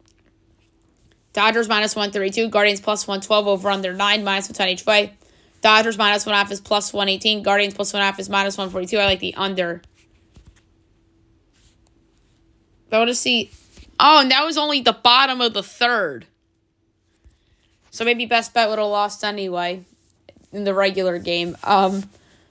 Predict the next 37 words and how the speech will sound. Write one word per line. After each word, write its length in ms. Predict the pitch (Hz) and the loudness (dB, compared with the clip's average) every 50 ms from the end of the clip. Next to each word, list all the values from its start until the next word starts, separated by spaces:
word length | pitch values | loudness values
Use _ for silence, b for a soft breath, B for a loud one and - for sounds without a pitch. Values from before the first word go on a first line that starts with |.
| b b _ | b b _
so 260 | - - 247 233 226 | -2 4 6 6 6
Blue 240 | 208 226 247 262 277 | 4 2 -2 -2 0
Jays, 280 | 247 277 262 254 208 220 | 2 2 2 2 0 0
Orioles, 800 | - 208 214 220 226 226 214 196 190 190 196 - - - - - _ _ _ _ | 0 2 4 6 6 6 6 4 2 0 -2 -6 -8 -8 -10 -12 _ _ _ _
seven 380 | - - - 240 226 220 214 208 | -14 -2 2 2 2 4 2 -4
o'clock. 320 | 208 - 226 208 196 - | 0 4 4 4 4 4
Jose 280 | - 226 226 214 226 226 214 | 2 0 2 2 2 2 0
Berrios 480 | 214 208 208 220 220 214 208 202 - | 0 -4 -2 0 2 2 2 0 -4
and 100 | 202 190 | -6 -8
Kyle 400 | - - 214 208 208 202 190 196 | -2 2 4 4 6 4 2 0
Gibson. 680 | 170 196 202 208 202 - - - 190 165 175 180 180 180 _ _ _ _ _ _ _ _ _ _ _ _ _ _ _ _ _ _ _ _ _ _ _ _ _ _ _ | 2 2 2 2 2 -2 -6 -4 -4 -4 -4 -6 -10 -12 _ _ _ _ _ _ _ _ _ _ _ _ _ _ _ _ _ _ _ _ _ _ _ _ _ _ _
Um, 540 | - 214 214 202 196 190 185 185 185 185 180 - _ _ _ _ _ _ _ _ _ _ _ _ _ _ _ _ _ _ _ _ _ _ _ _ _ _ _ _ _ _ _ _ _ - | 2 4 6 6 6 4 2 -2 -6 -10 -12 -16 _ _ _ _ _ _ _ _ _ _ _ _ _ _ _ _ _ _ _ _ _ _ _ _ _ _ _ _ _ _ _ _ _ 4
Orioles 300 | 233 240 269 277 285 285 | 8 8 8 8 8 4
are 120 | - 247 | 0 -2
slightly 500 | 226 - - 254 254 269 - 240 262 269 | -2 0 2 2 2 2 2 0 -2 -2
favored, 400 | - - 254 240 233 233 254 240 | 2 4 6 6 6 4 2 2
minus 260 | 233 226 226 233 233 - | 2 2 2 2 0 0
one 160 | 254 240 240 | -4 -4 -2
ten. 300 | - 254 220 220 220 208 | 0 2 2 2 2 2
Jays 240 | 220 214 220 220 240 | 2 2 2 2 0
are 60 | 226 | 0
minus 300 | 226 226 226 226 233 - | 0 0 0 0 -2 -4
one 80 | 240 | -4
oh 60 | 226 233 | -4 -2
six, 300 | - - 220 214 - - | -2 -2 -4 -2 -2 -2
over 260 | 214 208 202 214 226 | -2 -2 0 0 0
under 240 | 220 226 226 226 220 | 0 0 -2 -2 -2
nine, 300 | 208 208 208 208 208 - | 0 2 2 2 2 0
overs 320 | 185 202 202 214 208 - | -2 -2 -2 -4 -4 -2
minus 260 | 220 214 208 214 - | -2 -2 -2 -4 -4
one 120 | 214 208 202 | -4 -4 -4
oh 20 | |
two, 140 | 202 - 202 | -2 -2 -2
unders 200 | 196 196 196 202 | -2 -4 -4 -2
minus 260 | 220 208 208 202 - | -2 -2 -2 -2 -4
one 120 | 214 208 | -8 -8
twenty. 440 | 202 - 208 196 190 185 185 190 - | -6 -4 -4 -2 -2 -2 -4 -8 -12